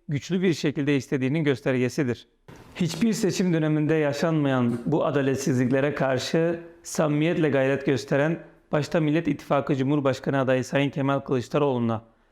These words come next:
Saadet Partimizin Genel Başkanı Sayın Temel Karamollaoğlu'na, Millet İttifakı'nın tüm paydaşlarına ve ülkemizin kötü gidişatına itiraz edip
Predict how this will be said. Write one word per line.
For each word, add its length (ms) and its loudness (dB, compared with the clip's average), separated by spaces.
Saadet 420 0
Partimizin 760 0
Genel 280 0
Başkanı 360 -2
Sayın 260 0
Temel 280 0
Karamollaoğlu'na, 960 0
Millet 280 0
İttifakı'nın 720 0
tüm 280 -2
paydaşlarına 840 0
ve 60 4
ülkemizin 640 0
kötü 260 -4
gidişatına 680 -2
itiraz 380 0
edip 260 -4